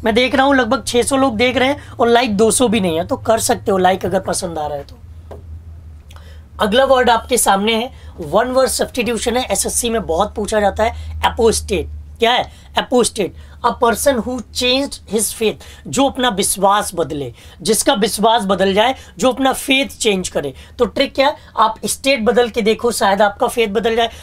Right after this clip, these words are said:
लोगों को लगता है ना कि दिल्ली सेफ नहीं है, महाराष्ट्र सेफ नहीं है, तो आप अपना स्टेट बदल लो, आप आंध्रा में रह लो, ठीक है, आंध्र प्रदेश, आप केरला में चले जाओ,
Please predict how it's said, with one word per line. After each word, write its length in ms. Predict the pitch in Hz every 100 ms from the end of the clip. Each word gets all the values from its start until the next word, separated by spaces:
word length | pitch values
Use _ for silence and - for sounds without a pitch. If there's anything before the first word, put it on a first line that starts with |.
| -
लोगों 280 | 196 220 247
को 100 | 240
लगता 280 | 226 226 269
है 80 | 254
ना 180 | 254 - - -
कि 80 | 208
दिल्ली 340 | 208 220 240
सेफ 360 | - 220 208 220
नहीं 260 | 214 214
है, 140 | 214 202
महाराष्ट्र 600 | 190 190 202 - 233 208
सेफ 320 | 214 202 220
नहीं 180 | 208 202
है, 80 | - - -
तो 60 | 269
आप 180 | 269 277
अपना 240 | 254 294
स्टेट 360 | - - 339 277
बदल 220 | 269 254
लो, 220 | 240 240 - - -
आप 200 | 196 -
आंध्रा 340 | 233 269 311 330
में 120 | 320
रह 140 | 294
लो, 280 | 262 262 254 - - -
ठीक 140 | 262
है, 60 | 226
आंध्र 320 | 214 262 302
प्रदेश, 340 | 285 254 247
आप 160 | 220 -
केरला 340 | 269 277 330
में 100 | 320
चले 260 | 311 269 254
जाओ, 200 | 247